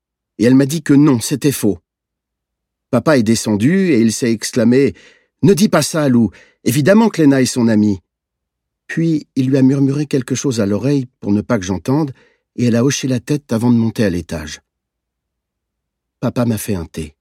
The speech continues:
Je n'en voulais toujours pas, mais je l'ai bu quand même. « Est-ce que tu penses que la police sera là ? » je lui ai demandé, même si je connaissais déjà la réponse. « Il y a des chances, oui. Monsieur Townsend connaissait Nell,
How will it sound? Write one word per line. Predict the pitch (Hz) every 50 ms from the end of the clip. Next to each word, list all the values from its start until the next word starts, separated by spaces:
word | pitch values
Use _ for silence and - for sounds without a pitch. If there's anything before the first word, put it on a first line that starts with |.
| _ _ _ _ _ _ _ _ _ _ _ _ _
Je | - -
n'en | 123 113
voulais | 110 123 131 131
toujours | 123 - 107 98 113 -
pas, | - - 117 135 143 -
mais | - 104 110 104
je | 95
l'ai | 104 104
bu | 92 107 -
quand | - 92 82
même. « | 78 80 78 67 69 - _ _ _ _ _ _ _ _ _ _ _ _ _ _ _ _ _ _ _ _ _ _ _ _ _ _ _ _ _ _ _ _ _ _
Est-ce | - 139 -
que | - 131
tu | - - 131
penses | - - 101 98 -
que | - 117
la | 113 110
police | - 123 113 113 123 113 -
sera | - - 95 82 85
là ? » | 87 95 104 127 139 - _ _ _ _ _ _ _ _
je | _ - 87
lui | 82 92 87
ai |
demandé, | 82 82 87 90 85 78 85 80 78 - - - - -
même | 101 110 104
si | - - - 95
je | 82 87 78
connaissais | - 92 87 92 92 - 98
déjà | 80 92 87 92 90
la | 85 82
réponse. « | 76 76 76 - 73 78 78 - - - - _ _ _ _ _ _ _ _ _ _ _ _ _ _ _ _ _ _ _ _ _ _ _
Il | - 127
y | 131 135
a | 123
des | 113 117
chances, | 110 - 190 190 214 156 - -
oui. | 131 135 135 104 - _ _ _ _ _ _ _ _ _ -
Monsieur | 131 - - 151
Townsend | 127 - 135 120 110 101 - - 147 143
connaissait | 127 - 117 120 110 - - 110
Nell, | 104 113 120 107 92 78 - -